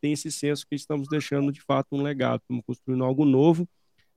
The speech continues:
que não existia, e é natural que a gente tenha resistência, natural que a gente vai ter interpé-, intempéries ali, vai ter, né, sim, não, vamos ter sucesso também, mas tá todo mundo ali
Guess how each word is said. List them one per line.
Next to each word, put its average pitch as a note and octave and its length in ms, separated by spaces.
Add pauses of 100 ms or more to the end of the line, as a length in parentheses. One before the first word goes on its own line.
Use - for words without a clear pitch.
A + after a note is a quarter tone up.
que D#3+ 80
não C#3+ 200
existia, E3+ 580
e F3+ 40
é F3+ 40
natural F3 500
que D3 80
a - 40
gente C3+ 120
tenha A#2+ 220
resistência, D3+ 640
natural B2 340
que - 100
a - 20
gente A#2+ 160
vai B2 100
ter - 160
interpé-, C#3 540
intempéries C#3 760
ali, C3+ 300
vai A#2 160
ter, B2 260
né, C3 280 (220)
sim, C#3 360
não, C#3 280
vamos C3+ 220
ter C3+ 120
sucesso B2 520
também, C#3+ 400 (340)
mas D3 160
tá E3+ 120
todo D#3 240
mundo C#3+ 320
ali B2+ 280